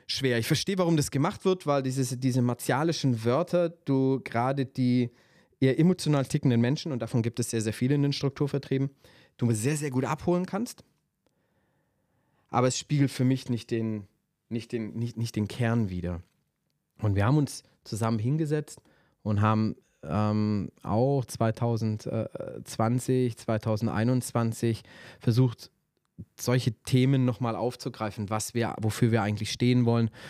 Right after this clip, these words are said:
und was wir eigentlich machen. Und wir haben das damals, und da, wenn Benjamin Fitz nur zuhört, haben wir sehr viel Zeit miteinander verbracht, um, um zusammen zu brainstormen, der mir da sehr, sehr stark geholfen hat. Und wir haben das, glaube ich, auch im Auf-,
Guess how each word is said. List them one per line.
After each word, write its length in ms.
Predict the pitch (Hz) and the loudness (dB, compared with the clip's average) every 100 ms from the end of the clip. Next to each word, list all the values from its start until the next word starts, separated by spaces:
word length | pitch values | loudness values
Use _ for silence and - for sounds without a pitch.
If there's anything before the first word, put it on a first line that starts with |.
| - - | -18 -2
und 140 | 117 107 | 2 4
was 220 | 113 - | 2 2
wir 140 | 113 | 0
eigentlich 400 | 92 104 - - | 2 0 -2 -2
machen. 340 | 110 - 90 76 | 0 0 -4 -2
Und 200 | 87 - - - - - - - _ _ | -4 -6 -16 -20 -18 -18 -18 -20 _ _
wir 120 | 107 | 4
haben 100 | 123 | 6
das 280 | 180 180 - _ _ - | 6 2 -4 _ _ -2
damals, 600 | 113 139 202 220 - - _ _ _ - | 0 0 -2 -4 -8 -16 _ _ _ -12
und 140 | 110 | -6
da, 340 | 110 123 135 131 _ _ _ | -2 0 0 -4 _ _ _
wenn 260 | 117 110 110 | -4 -4 -4
Benjamin 320 | - 110 110 107 | -2 0 0 0
Fitz 280 | 143 - 120 | -2 0 -2
nur 140 | 113 | -2
zuhört, 480 | - 143 127 127 120 | 0 2 2 2 2
haben 120 | 113 | 0
wir 180 | 110 107 - | 0 -4 -2
sehr 220 | 113 113 | 0 2
viel 220 | 131 117 | 2 0
Zeit 340 | - 120 120 | 2 0 2
miteinander 500 | 123 117 117 117 117 | 0 2 2 2 0
verbracht, 600 | 110 110 101 107 120 - | 0 -4 -4 -4 -4 -6
um, 180 | 113 107 | -4 -4
um 180 | 76 110 | -4 -6
zusammen 460 | - 104 110 117 110 | -4 -2 0 0 -2
zu 160 | 110 | -6
brainstormen, 680 | 104 110 135 - 139 127 123 | -2 0 0 -2 -2 0 0
der 120 | 113 | -2
mir 100 | 117 | -4
da 140 | 113 104 | -4 -4
sehr, 180 | 117 120 | -4 -4
sehr 160 | 123 | -6
stark 300 | - 120 117 | -6 -6 -4
geholfen 480 | 113 113 120 - 117 | -4 -2 -2 -2 -2
hat. 180 | 120 - - - - - - - - | -2 -6 -16 -20 -20 -20 -20 -16 -2
Und 80 | 107 | 0
wir 100 | 98 | 2
haben 140 | 107 | 2
das, 200 | 110 107 | 0 -2
glaube 240 | - 110 107 | -4 -4 -4
ich, 160 | - | -6
auch 180 | 107 104 | -6 -6
im 80 | 98 | -6
Auf-, 140 | 107 | -6